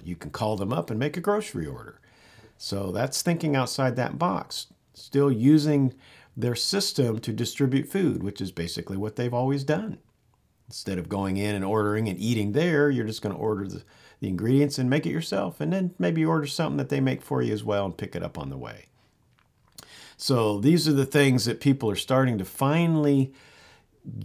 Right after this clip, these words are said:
get through in their thinking process, that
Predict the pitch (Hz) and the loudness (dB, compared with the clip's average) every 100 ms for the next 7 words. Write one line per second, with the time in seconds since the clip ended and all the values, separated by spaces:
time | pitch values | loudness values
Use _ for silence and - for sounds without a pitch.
0 | 95 _ - 151 - - 123 131 170 175 | -14 _ 0 0 0 -10 -2 4 6 8
1 | 135 110 104 95 92 - 156 180 147 110 | 6 4 0 -2 -6 -6 -2 0 0 0
2 | 87 101 73 - - 78 73 - - 78 | 0 -4 -6 -6 -6 -8 -8 -8 -10 -12